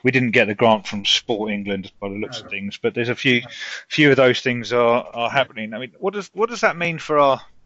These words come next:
Speaker 1: our long term?
Speaker 2: Well, it, it really, I mean, obviously the furlough is a one-off, so there's no repayment for that. So the furlough payment is obviously our staff's
Speaker 1: Staff.
Speaker 2: salaries,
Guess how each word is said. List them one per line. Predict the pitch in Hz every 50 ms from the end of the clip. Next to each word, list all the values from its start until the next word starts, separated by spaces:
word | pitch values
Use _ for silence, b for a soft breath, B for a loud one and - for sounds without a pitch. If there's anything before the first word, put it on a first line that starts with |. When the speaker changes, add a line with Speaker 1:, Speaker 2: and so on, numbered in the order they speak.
| _ - -
Speaker 1:
our | - 123 127
long | 127 131 131 131 123 110
term? | - - 143 113 101 95 85 - _ _ _ _ _ _ _ _ _ b b b b b b b b b b - - _ _ _ _ _ - _
Speaker 2:
Well, | 226 220 214 - 254
it, | 208 202 - - _ _
it | - 202 190 196
really, | 196 220 226 208 175 143 135 143
I | 151
mean, | 165 170 170
obviously | 180 170 139 - 156
the | 131
furlough | 135 - 180 175 170 165 151 147
is | 143 135
a | 135
one-off, | 131 135 127 123 127 143 143
so | - - 135 131
there's | 131 127 131
no | 139 135 131
repayment | 120 120 - 131 123 113 113 110 -
for | -
that. | 127 143 147 - - -
So | - 127 127 123 110 - _ _ _ _ _ -
the | 135 131
furlough | - 180 170 165 160 156 143 139 131
payment | 131 - 156 143 135 139 135 135 131 127 127 - _
is | 131 120 113 123
obviously | 131 131 127 131 123 - - 131 127 123 123 120 117 123 - _ _ _ _ _ _ -
our | 127 127 123 123 123 120 117 117 110 110 - - - _ _ _ _ _ _ -
staff's | - - - - 127 123 117 110 - -
Speaker 1:
Staff. | - - 110 98 98
Speaker 2:
salaries, | - 156 156 156 151 156 160 156 156 160 156 - -